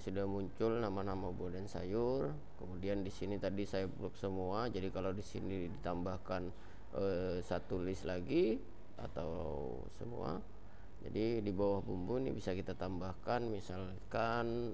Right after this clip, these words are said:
eh, kita tambah satu item lagi, misalkan di sini adalah umbi.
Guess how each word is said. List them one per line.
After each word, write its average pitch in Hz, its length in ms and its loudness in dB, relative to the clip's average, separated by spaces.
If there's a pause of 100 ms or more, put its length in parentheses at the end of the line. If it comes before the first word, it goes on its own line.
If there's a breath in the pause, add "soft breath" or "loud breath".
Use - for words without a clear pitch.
eh, 104 1000 4 (2250 loud breath)
kita 104 200 0
tambah 104 400 4
satu 104 320 2
item 104 400 0
lagi, 104 320 0
misalkan 110 1200 0
di 104 160 0
sini 101 560 0
adalah 95 960 2
umbi. 101 640 2